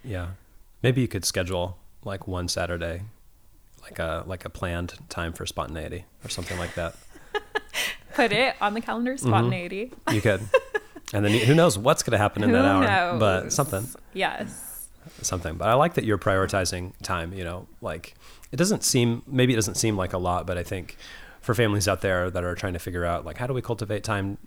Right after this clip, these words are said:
Speaker 1: together, and how do we really raise our children in the Lord, and how do we,
Speaker 2: Mm-hmm.
Speaker 1: you know, focus on marriage, and we've got bills, and we've got sports, and we've got friends, and we've got whatever, you know, and you're talking about some pretty,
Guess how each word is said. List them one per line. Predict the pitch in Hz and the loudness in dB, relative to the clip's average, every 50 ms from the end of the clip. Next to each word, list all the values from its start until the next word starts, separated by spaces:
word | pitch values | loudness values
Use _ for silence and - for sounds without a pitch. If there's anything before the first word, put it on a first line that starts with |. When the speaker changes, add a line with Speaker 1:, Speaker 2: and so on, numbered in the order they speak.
| - - | -14 -10
Speaker 1:
together, | - 113 98 95 92 92 92 87 | -8 -6 -4 -4 -2 -2 -2 -2
and | 82 87 87 85 | -4 -4 -4 -4
how | 101 101 | -4 -2
do | 101 | -2
we | 101 101 | 0 0
really | 98 101 92 92 92 | 0 0 0 0 0
raise | 92 90 90 87 85 - | 0 0 -2 -2 -2 -4
our | 85 85 82 | -4 -4 -6
children | 80 - - - 110 101 98 92 | -6 -4 -4 -2 0 0 0 0
in | 90 | 0
the | 90 87 | -2 -2
Lord, | 82 82 82 82 82 82 | -2 -2 -2 -4 -4 -6
and | 85 82 | -6 -6
how | - 101 98 | -6 -4 -4
do | 95 | -4
we, | 92 90 208 208 | -4 -4 -4 -4
Speaker 2:
Mm-hmm. | 196 190 196 190 - - - - | -6 -8 -12 -14 -18 -18 -14 -10
Speaker 1:
you | 87 | -8
know, | 90 87 | -8 -4
focus | - 110 98 - 92 - | -2 -2 -2 0 -2 -2
on | 92 82 82 | -4 -4 -4
marriage, | 82 80 80 80 80 78 | -4 -4 -6 -6 -8 -8
and | - 87 | -10 -10
we've | 90 95 | -10 -8
got | - - - | -8 -8 -2
bills, | - 160 135 120 104 - - | 0 2 2 2 0 -4 -6
and | 95 | -8
we've | 85 90 | -8 -8
got | 95 95 - | -8 -8 -6
sports, | - - - 175 120 - - - | -6 -6 -4 -4 -4 -4 -4 -6
and | - 95 | -6 -6
we've | 92 92 95 | -6 -6 -6
got | - 101 90 90 92 - - | -4 -4 -4 -4 -6 -10 -8
friends, | - - 147 113 92 92 92 | -4 -2 0 0 0 -2 -4
and | 98 92 95 | -6 -6 -6
we've | 101 107 | -8 -6
got | - 117 - | -6 -6 -6
whatever, | - 147 147 151 110 87 90 - - - - - - - - - - - - - - - - - | -4 -4 -4 -4 -4 -4 -6 -10 -12 -16 -20 -20 -20 -20 -20 -20 -20 -20 -20 -20 -20 -20 -16 -10
you | - 98 | -6 -4
know, | 95 90 85 | -4 -4 -4
and | - 107 | -4 -2
you're | 101 110 | -2 0
talking | 107 - 107 - - 98 | 2 2 2 2 0 -2
about | 92 87 90 87 87 85 - | -2 -2 -2 -2 -2 -4 -6
some | - - 95 | -6 -4 -2
pretty, | - 165 180 185 151 123 - - | 0 2 2 2 2 0 -2 -4